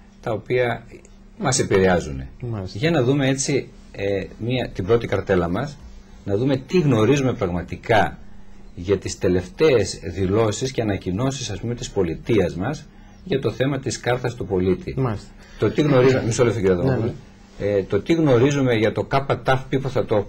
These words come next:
Speaker 1: πούμε πέρα, από εδώ και πέρα να γνωρίζουμε ότι η K T A F P είναι η κάρτα του πολίτου, να το γνωρίζουμε για να μην το ξαναεπαναλαμβάνουμε και να δούμε πραγματικά πότε ανακοινώθηκε από πλευράς πολιτείας αυτό το θέμα της ηλεκτρονικής διακυβέρνησης.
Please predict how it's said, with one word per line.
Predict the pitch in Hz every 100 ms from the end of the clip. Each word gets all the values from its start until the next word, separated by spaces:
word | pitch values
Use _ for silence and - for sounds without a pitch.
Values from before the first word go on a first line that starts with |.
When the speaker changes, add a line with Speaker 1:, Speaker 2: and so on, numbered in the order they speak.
| - -
Speaker 1:
πούμε | 135 135 101 -
πέρα, | 104 101 120 139
από | 101 98
εδώ | 127
και | 110
πέρα | 120 135
να | 120
γνωρίζουμε | 107 117 123
ότι | 123 120
η | 92 -
K | 127 127
T | 107 -
A | 113
F |
P | -
είναι | 113 107
η | 92
κάρτα | 127 120 107
του | - 95
πολίτου, | 90 95 113 156 - - - - - - - - -
να | 98
το | 98
γνωρίζουμε | 92 98 123 123
για | 110
να | 104
μην | 113
το | 113
ξαναεπαναλαμβάνουμε | 95 101 92 90 85 82 78 90 110 131 180 - - - - - -
και | 127
να | 127
δούμε | 165 185
πραγματικά | 147 120 117 - 175
πότε | - 175 175
ανακοινώθηκε | 143 127 113 113 151 151 92 - 131 202 - - - - - - - - -
από | 110 113
πλευράς | 110 104 139 143
πολιτείας | - 104 92 90 113 117 156 175 - -
αυτό | - 127 175
το | 160
θέμα | 151 151 151
της | 147 -
ηλεκτρονικής | 123 117 104 101 - 151
διακυβέρνησης. | 135 - 101 104 95 80 71 71 -